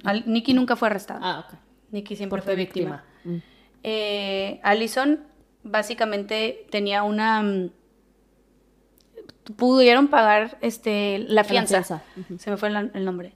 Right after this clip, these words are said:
Speaker 1: La fianza de cinco millones para que en lo que esperara su juicio estuviera en
Speaker 2: Cinco
Speaker 1: casa.
Speaker 2: millones.
Speaker 1: Ujú. Y bas-, via-, bajo esos cinco millones después estuvo bajo como arresto domiciliario, entre comillas,
Speaker 2: Ajá.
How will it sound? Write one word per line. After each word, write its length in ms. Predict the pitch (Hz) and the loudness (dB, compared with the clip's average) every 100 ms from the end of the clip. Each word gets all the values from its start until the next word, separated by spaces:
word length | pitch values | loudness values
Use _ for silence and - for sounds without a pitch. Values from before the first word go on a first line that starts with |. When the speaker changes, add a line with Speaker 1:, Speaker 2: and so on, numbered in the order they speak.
| - | -8
Speaker 1:
La 120 | 208 | -6
fianza 340 | 214 220 214 | -4 -4 -2
de 120 | 247 226 | -2 -2
cinco 320 | 226 214 240 | -6 -6 -4
millones 440 | 233 220 220 220 | -4 -4 -6 -6
para 300 | - 208 202 | -4 -2 -2
que 300 | 208 202 - - | -2 -4 -4 -6
en 160 | 202 | -4
lo 140 | 202 202 | -4 -6
que 60 | |
esperara 520 | 202 - 208 202 208 | -8 -4 -2 0 -2
su 120 | 226 240 | -4 -6
juicio 440 | 254 254 247 254 | -8 -6 -8 -8
estuviera 400 | 294 - 196 190 | -10 -8 -6 -2
en 80 | 233 | 0
Speaker 2:
Cinco 120 | 302 | 2
Speaker 1:
casa. 180 | 302 - | 2 2
Speaker 2:
millones. 640 | 254 262 226 156 180 - - | 2 2 0 -6 -8 -12 -6
Speaker 1:
Ujú. 200 | 214 311 - _ _ _ _ _ | -4 -4 -8 _ _ _ _ _
Y 120 | 226 | -2
bas-, 280 | 214 208 208 | 4 4 2
via-, 240 | 214 196 190 | 0 0 0
bajo 260 | 196 185 208 | -2 -2 -4
esos 160 | 220 | -6
cinco 240 | 214 220 226 | -6 -6 -4
millones 360 | 226 208 208 | -4 -4 -6
después 300 | 202 - 208 | -8 -6 -4
estuvo 400 | 202 202 208 208 | -4 0 2 2
bajo 260 | 196 190 202 | 0 -4 -6
como 240 | 202 190 | -8 -6
arresto 340 | 190 202 196 226 | -4 -6 -8 -8
domiciliario, 540 | 214 208 190 190 214 | -8 -8 -6 -4 -4
entre 200 | 254 240 | -6 -8
comillas, 420 | 196 196 240 - | -12 -8 -10 -10
Speaker 2:
Ajá. 300 | - 160 156 | -12 -10 -12